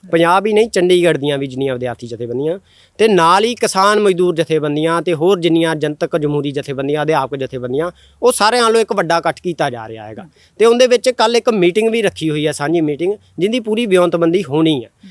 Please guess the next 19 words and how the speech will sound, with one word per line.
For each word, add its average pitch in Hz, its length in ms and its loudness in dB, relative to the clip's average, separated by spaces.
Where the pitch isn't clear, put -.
ਤੇ 226 240 4
ਜਿਹੜਾ 196 280 2
ਚੰਡੀਗੜ੍ਹ 208 580 2
ਜਾਮ 170 340 2
ਕਰਨ 175 260 2
ਦੀ 165 100 2
ਜਿਹੜਾ 151 200 0
ਇੱਕ 147 180 -6
ਤਰ੍ਹਾਂ 143 240 -4
ਦੀ 135 100 -6
ਜਿਹੜੀ 139 200 -6
ਪ੍ਰਪੋਜ਼ਲ 139 500 -6
ਆ, 180 140 0
ਉਹ 208 140 2
ਕੱਲ੍ਹ 202 220 0
ਤੱਕ 196 240 -2
ਆ 196 380 2
ਜਾਣੀ 151 360 -2
ਹੈ 208 140 -2